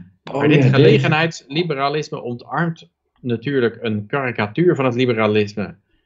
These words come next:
Speaker 2: De gedachte dat de staat geen enkele macht over het individu mag uitoefenen. Dit is een vorm van liberalisme die uitsluitend door enkele extreme libertariërs wordt aangehangen, zoals
Speaker 1: Ja.
Speaker 2: Patri Friedman, kleinzoon van de Amerikaanse econoom en Nobelprijswinnaar Milton Friedman,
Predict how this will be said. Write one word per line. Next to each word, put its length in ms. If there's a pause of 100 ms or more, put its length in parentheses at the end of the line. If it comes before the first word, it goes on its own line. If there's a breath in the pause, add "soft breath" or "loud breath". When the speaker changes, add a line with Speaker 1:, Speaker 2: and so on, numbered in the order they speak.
(180)
Speaker 2:
De 100
gedachte 500
dat 200
de 60
staat 540
geen 220
enkele 260
macht 280
over 180
het 100
individu 380
mag 160
uitoefenen. 640
Dit 180
is 140
een 140
vorm 260
van 120
liberalisme 680
die 200
uitsluitend 760
door 180
enkele 300
extreme 720
libertariërs 760
wordt 180
aangehangen, 540
zoals 320
Speaker 1:
Ja. 120
Speaker 2:
Patri 460
Friedman, 680 (320)
kleinzoon 600
van 160
de 60
Amerikaanse 580
econoom 460
en 60
Nobelprijswinnaar 800
Milton 380
Friedman, 300